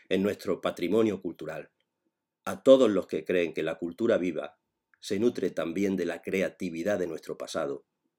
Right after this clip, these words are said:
y de la callada labor de los investigadores que acuden a él. Ánimo a que nos sigan en nuestras redes sociales y disfruten con nuestros vídeos. Ánimo, fuerza y refuerzo decidido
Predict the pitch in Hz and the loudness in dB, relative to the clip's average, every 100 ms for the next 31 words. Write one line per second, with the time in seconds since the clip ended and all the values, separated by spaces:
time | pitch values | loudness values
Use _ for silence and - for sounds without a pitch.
0 | _ _ - 98 92 87 - 90 101 101 | _ _ -10 -6 -6 -6 -4 -2 -2 -2
1 | 87 85 82 95 82 85 - 82 80 80 | -2 -4 -4 -6 -4 -8 -6 -8 -8 -10
2 | - 80 82 87 85 - - 80 - 92 | -10 -8 -4 -2 -4 -6 -10 -10 -8 -8
3 | 87 76 65 65 73 _ _ _ _ _ | -6 -8 -10 -12 -14 _ _ _ _ _
4 | _ _ _ _ _ _ _ _ _ 113 | _ _ _ _ _ _ _ _ _ 2
5 | 120 95 82 - _ _ _ _ _ _ | 2 2 -4 -10 _ _ _ _ _ _
6 | _ - - 71 - 98 95 85 - - | _ -12 -10 -8 -4 -2 0 -2 -6 -12
7 | 85 82 78 82 92 85 - - 87 78 | -12 -10 -12 -6 -6 -4 -8 -6 -4 -4
8 | 78 - _ _ _ - - - 123 - | -8 -12 _ _ _ -12 -12 0 0 2
9 | 69 69 76 69 - 65 71 65 65 - | -6 -8 -8 -8 -10 -8 -8 -10 -12 -16
10 | _ _ _ _ _ _ _ - 101 85 | _ _ _ _ _ _ _ -4 -2 -2
11 | 64 58 _ _ _ _ - 104 98 - | -6 -12 _ _ _ _ -2 -2 -2 -6
12 | 76 - _ _ _ _ 104 98 - 120 | -8 -10 _ _ _ _ -4 -4 0 2
13 | 104 - 80 78 - 80 92 78 73 | 2 0 -6 -4 -6 -6 -4 -4 -8